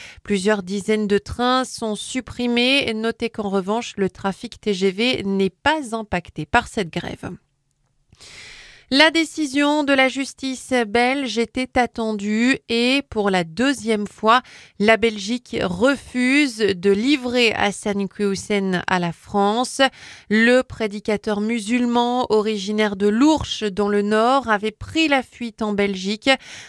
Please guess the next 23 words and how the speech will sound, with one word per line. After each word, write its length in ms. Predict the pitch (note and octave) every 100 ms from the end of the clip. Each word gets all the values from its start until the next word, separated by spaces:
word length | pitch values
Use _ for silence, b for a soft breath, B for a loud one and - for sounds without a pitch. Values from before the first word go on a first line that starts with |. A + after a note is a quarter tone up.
| B
alors 360 | G#3+ A#3 B3
qu'il 340 | - B3 A#3 G#3+
faisait 360 | - A3 G#3
l'objet 360 | A3+ G3+ F#3+ A3+
d'un 240 | G#3 G3
arrêté 420 | G#3+ G#3 A3 - A#3
d'expulsion 760 | G3+ - - G#3+ G3+ - A3
en 160 | F#3+ F3+
France. 600 | - - G3+ A3 A#3+ C4+ B3+ B B B
La 320 | G3+ G#3+ A3+ B3
justice 600 | A3 A3 - A3+ - G3
belge 380 | A3 A3 A3+ G#3
a 100 | F#3+
donc 340 | G#3 A#3 -
invalidé 600 | B3 A3+ A3+ G#3+ G3 A3
hier 240 | G3+ A3
le 120 | G#3 F#3
mandat 360 | G#3 A#3 A#3
d'arrêt 420 | A3 G#3+ G3+ G3+ -
émis 400 | C#4 C4+ B3 B3
à 140 | G#3+ G#3+
son 280 | - G#3
encontre. 640 | G3 F3 - F3+ G3+ - A#3